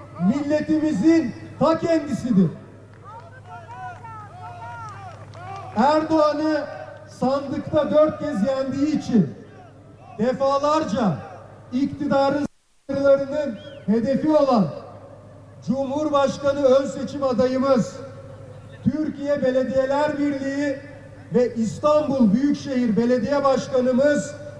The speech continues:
Sayın Ekrem İmamoğlu ve İstanbul'daki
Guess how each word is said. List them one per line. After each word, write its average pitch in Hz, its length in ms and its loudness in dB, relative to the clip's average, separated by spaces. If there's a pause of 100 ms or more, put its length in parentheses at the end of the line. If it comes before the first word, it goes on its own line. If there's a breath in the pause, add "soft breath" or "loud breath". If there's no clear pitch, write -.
(140)
Sayın 285 440 2
Ekrem 277 420 2
İmamoğlu 277 800 4 (840)
ve 269 260 4
İstanbul'daki 247 1120 2